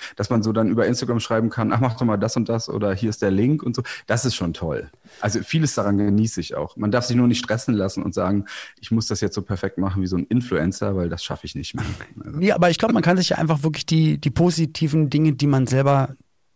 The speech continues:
Speaker 2: davon irgendwie hat, die kann man sich ja dann irgendwie raus-, rausziehen. Aber
Speaker 1: Genau.
Speaker 2: genau, wir,
Speaker 1: Ja.
Speaker 2: wir, wir lassen uns einfach nicht stressen. Aber lass uns mal in die neunziger zurückschauen. Also wir, wir gucken natürlich dann auch, also wie jetzt auch alles aktuell aussieht, aber auch gerade in den neunzigern auch, ähm,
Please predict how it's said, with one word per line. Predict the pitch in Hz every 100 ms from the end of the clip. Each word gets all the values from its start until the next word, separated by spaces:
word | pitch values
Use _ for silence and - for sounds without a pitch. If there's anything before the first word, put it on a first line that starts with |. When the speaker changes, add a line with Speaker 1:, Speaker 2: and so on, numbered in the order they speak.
| _ - _
Speaker 2:
davon | 139 127 - 131
irgendwie | 120 131 120 120
hat, | 117
die | -
kann | 120
man | 117
sich | 117 -
ja |
dann | 117 113
irgendwie | 120 -
raus-, | 117 - 113 - - - 113
rausziehen. | 117 - 127 110 113 -
Aber | 135
Speaker 1:
Genau. | 120 120
Speaker 2:
genau, | 156 131
wir, | 143
Speaker 1:
Ja. | 156
Speaker 2:
wir, | 202 -
wir | 160
lassen | 156 139 160
uns | 135
einfach | 123 131
nicht | 120
stressen. | - 123 123 113 - - - - - _ _ - 269 131 - _ -
Aber | 160 165 - - -
lass | 147 202
uns | 208
mal | 220
in | 196
die | 185
neunziger | 160 160 - 170 165 165
zurückschauen. | - 143 139 - 110 107 110 -
Also | 127 127
wir, | 120
wir | 123
gucken | 165 175
natürlich | 139 - 151
dann | 147 -
auch, | 147 -
also | 131 127 -
wie | 127 139
jetzt | 131
auch | 131 123
alles | 131 -
aktuell | - 151 151 -
aussieht, | 180 - 180
aber | - 131
auch | 120
gerade | - 156 156
in | 147
den |
neunzigern | 127 143 139 147 143
auch, | 139 131 - -
ähm, | 123 123